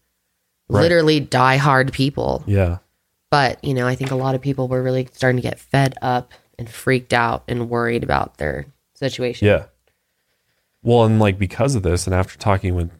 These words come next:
Speaker 1: with Jim, Congressman Ryan was like, Okay, well, if that's the case, Jim, then "Hey, if anybody else out here wants to, you know,
Speaker 2: Yeah.
Speaker 1: doesn't wanna be here anymore, like, you can
Speaker 2: Come
Speaker 1: come home with
Speaker 2: on,
Speaker 1: us or
Speaker 2: let's
Speaker 1: whatever."
Speaker 2: go.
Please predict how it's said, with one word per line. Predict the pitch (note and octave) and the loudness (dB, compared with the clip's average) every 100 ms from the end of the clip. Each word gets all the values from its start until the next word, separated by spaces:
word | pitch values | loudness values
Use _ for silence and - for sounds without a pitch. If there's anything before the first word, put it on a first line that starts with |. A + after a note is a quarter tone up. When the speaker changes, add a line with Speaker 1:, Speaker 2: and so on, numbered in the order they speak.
| _ | _
Speaker 1:
with | - F#2 F2+ - | -6 -4 -4 -4
Jim, | G2+ A#2 E2+ E2+ E2+ - _ _ | 2 2 2 -2 -6 -12 _ _
Congressman | A#2+ A2+ G2+ F#2+ | 0 2 2 -2
Ryan | F#2 F#2+ G2+ | -2 0 0
was | E2+ | -2
like, | F2 G2+ | -6 -4
Okay, | D3 E2+ F2+ | -6 -4 -4
well, | F#2 F2 | -2 -4
if | F2 | -4
that's | - G2 - | -2 -2 -4
the | |
case, | D#2 B2+ C3+ | -6 -4 -6
Jim, | - E2 E2 | -6 -6 -4
then | E2 E2 - _ _ _ _ - | -6 -6 -12 _ _ _ _ -4
"Hey, | D3 F3 G#2+ | 0 0 0
if | F#2+ | 0
anybody | G2+ G2+ G2+ | 0 2 2
else | G#2 B2 | 0 -2
out | A2+ G#2 | -4 -4
here | B2 A#2+ | -4 -6
wants | G#2+ G2 G2+ - | -6 -6 -8 -10
to, | F2 F2 E2+ | -8 -8 -8
you | F2+ | -8
know, | F2 | -8
Speaker 2:
Yeah. | F#2+ C3+ | -8 -6
Speaker 1:
doesn't | G#2+ G#2 G2+ | 0 2 2
wanna | G2+ | 2
be | F2 C3 | 0 -2
here | B2+ | 0
anymore, | B2 A#2+ A#2+ | -2 0 0
like, | A2+ F2 - | 2 0 0
you | F#2+ | -4
can | F#2 | -4
Speaker 2:
Come | F#2 F#2 | -6 -6
Speaker 1:
come | F#2 | -6
home | F#2+ F2+ | -6 -8
with | - | -2
Speaker 2:
on, | G#2 | 0
Speaker 1:
us | G#2 - | 0 0
or | |
Speaker 2:
let's | F#2+ F#2+ | 0 2
Speaker 1:
whatever." | G2+ | 2
Speaker 2:
go. | G2+ | 0